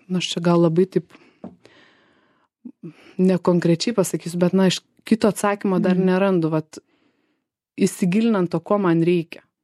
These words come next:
Speaker 1: Kas, vat,
Speaker 2: Mhm.
Speaker 1: kas man yra, kas man yra svarbu dabar, kas man yra reikalinga, dėl ko aš taip darau. Vat irgi
Speaker 2: Mhm.
Speaker 1: klausimas, ar darau dėl to, kad visi taip daro,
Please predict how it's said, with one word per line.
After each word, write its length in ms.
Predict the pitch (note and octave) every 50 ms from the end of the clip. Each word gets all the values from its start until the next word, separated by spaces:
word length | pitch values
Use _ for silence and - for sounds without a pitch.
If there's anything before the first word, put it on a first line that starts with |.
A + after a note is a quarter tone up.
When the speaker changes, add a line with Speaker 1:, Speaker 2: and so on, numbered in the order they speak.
| _ _ -
Speaker 1:
Kas, 260 | - G3 G3 - - -
vat, 320 | F3+ E3 E3+ - - - - - _ _ _ _ _ _ _ _ _ _ _ _ _ _ _ _ _ _ _ _ _ _ _ _ _ _ _ _ _ _ _ -
Speaker 2:
Mhm. 280 | G3 F#3+ F#3 F3 F3+ G3 _ _ _ -
Speaker 1:
kas 320 | - G#3+ A3 A3 - -
man 360 | G3+ F#3 F3+ F#3 F#3+ G3+ G3+ F#3+
yra, 640 | F3+ F3 E3 E3+ F3 F3+ F#3 F3+ F3+ F3+ E3 D#3 - _ _ _ - - - - - - - - _ _ _ _ _ _ _ _
kas 180 | - G#3 G#3 -
man 160 | A#3 G#3+ G3 F#3+
yra 160 | F3+ F3+ F3+
svarbu 440 | - - - F#3 F3+ F3 E3 F3+ E3+
dabar, 280 | D3 B2+ - B2 B2+
kas 220 | - - G3 - -
man 180 | G3+ F#3 F3+ E3+
yra 180 | E3+ F3+ F#3
reikalinga, 640 | F#3 F#3 E3+ E3 - F3 F3 F#3 F#3+ F3+ E3 D3 C3+ C3+
dėl 220 | D3+ F3 F3 E3+
ko 200 | - - G#3 G3+
aš 140 | F3+ - -
taip 160 | - - C#3+ C#3
darau. 300 | C3 C3+ B2+ - A#2 - - _ _ _ _ _ -
Vat 140 | E3+ F3 E3+ - -
irgi 260 | G#3 F#3 F3+ F3 E3
Speaker 2:
Mhm. 60 | F#3
Speaker 1:
klausimas, 600 | - F3+ E3 E3 F3 F3+ - - D3+ D3+ - -
ar 80 | E3+ E3+
darau 280 | D#3+ F#3 F3+ F#3 G3 G3
dėl 180 | F#3+ F#3 F3 E3+
to, 120 | G3+ G#3
kad 180 | G3+ G3 F3+ -
visi 300 | E3 D#3+ - - - A3
taip 220 | - - C#4+ B3+
daro, 460 | A#3+ C4+ C4+ C4+ C#4 C#4 C#4 C4+ B3+